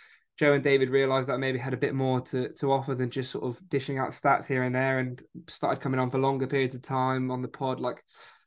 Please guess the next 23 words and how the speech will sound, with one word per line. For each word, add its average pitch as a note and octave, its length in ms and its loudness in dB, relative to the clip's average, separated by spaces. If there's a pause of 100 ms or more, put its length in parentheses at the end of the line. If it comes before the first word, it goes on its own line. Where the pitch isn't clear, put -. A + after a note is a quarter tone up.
(120)
at C#3 60 0
the C#3 80 0
beginning, C#3+ 320 4
I C3+ 40 6
was C3+ 100 2
only C3+ 160 4
doing, C3 200 0
like, B2+ 120 -2
the C3 60 -4
last B2+ 240 0
sort - 140 -4
of - 40 -14
fifteen C3 340 0
minutes C3+ 240 0
of C3+ 80 -4
the C3 60 -2
pod, C3 280 -4
and C3 120 -4
then B2+ 60 -4
I B2+ 80 -2
sort - 200 -10
of B2 60 -10
started B2 300 -8